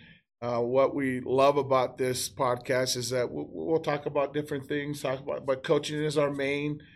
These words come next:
ingredient. And I know there's tons of coaches out there that don't teach at the school. They don't work for their, the school. So, you know, there's lots of coaches that are engineers, uh,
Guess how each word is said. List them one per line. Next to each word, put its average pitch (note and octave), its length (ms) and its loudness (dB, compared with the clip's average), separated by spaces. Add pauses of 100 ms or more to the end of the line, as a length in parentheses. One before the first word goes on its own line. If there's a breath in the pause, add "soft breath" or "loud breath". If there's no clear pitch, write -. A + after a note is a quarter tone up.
(180 loud breath)
ingredient. C#3 680 0
And B2+ 420 -2 (260 loud breath)
I C#3 140 4
know D#3 220 6
there's C#3+ 380 4 (200 soft breath)
tons D#3 300 4
of D3 80 0
coaches C#3+ 400 2
out C3+ 240 2
there C#3 160 2
that C#3 320 0
don't C#3+ 360 4
teach D#3+ 280 -6
at C#3+ 140 -4
the D3+ 80 -8
school. D3 300 -2
They C#3+ 160 2
don't D3+ 260 -2
work D3 280 -2
for D3 80 0
their, C3+ 300 -2 (300 loud breath)
the C#3 60 -4
school. C#3 380 -2
So, B2+ 400 0 (260 loud breath)
you D#3 80 -2
know, C3 120 2
there's D3 180 2
lots C3+ 320 4
of C#3 80 -4
coaches C#3+ 420 -2
that D3+ 200 2
are C3 180 0
engineers, C3+ 1040 -2
uh, G2 200 -10